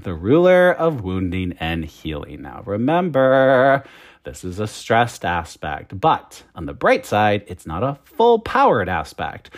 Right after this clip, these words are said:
So this could be a fight, stressful news, a no, words that wound, or more. It's not a great day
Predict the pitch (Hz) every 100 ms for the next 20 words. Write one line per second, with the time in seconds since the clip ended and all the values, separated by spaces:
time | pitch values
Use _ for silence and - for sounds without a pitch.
0 | - - - - - 226 - 185 226 -
1 | 160 95 85 - 160 160 165 - - -
2 | - - 87 - - 80 85 101 135 143
3 | 143 139 139 135 - - 87 85 90 113
4 | 123 120 120 120 127 - _ - 95 104
5 | 110 95 95 95 95 101 113 135 139 135
6 | 135 135 127 127 127 135 143 _ _ _
7 | _ 90 92 98 82 - - 123 - -
8 | - _ _ - 139 131 117 107 98 92
9 | 90 117 147 208 233 95 85 98 185